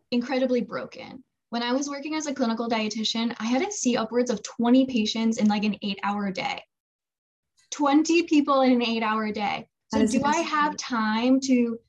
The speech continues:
Speaker 1: sit there and explain all the nuances of nutrition to a newly diagnosed diabetic?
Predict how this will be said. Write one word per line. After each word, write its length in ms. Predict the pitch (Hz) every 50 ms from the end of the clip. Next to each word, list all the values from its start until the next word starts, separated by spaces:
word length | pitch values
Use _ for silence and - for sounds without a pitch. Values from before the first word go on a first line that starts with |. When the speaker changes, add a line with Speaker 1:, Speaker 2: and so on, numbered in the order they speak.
| _ _
Speaker 1:
sit 420 | - - - 262 262 - - _
there 400 | - 254 247 247 247 254 254 254 - -
and 200 | 233 226 226 -
explain 540 | 226 226 - - - - - 240 240 240 240 233
all 240 | 214 220 226 240
the 160 | 233 233 247 240
nuances 840 | 226 220 214 208 208 214 214 220 240 240 247 262 262 262 262 247
of 120 | 226 220 208
nutrition 680 | 220 220 208 202 - - - 220 - - 240 233 240 240
to 120 | 240 247
a 60 | 226
newly 320 | 220 226 220 208 214 214 214
diagnosed 540 | 208 208 208 214 208 208 208 208 208 - -
diabetic? 580 | 196 196 190 190 196 185 185 220 269 311 311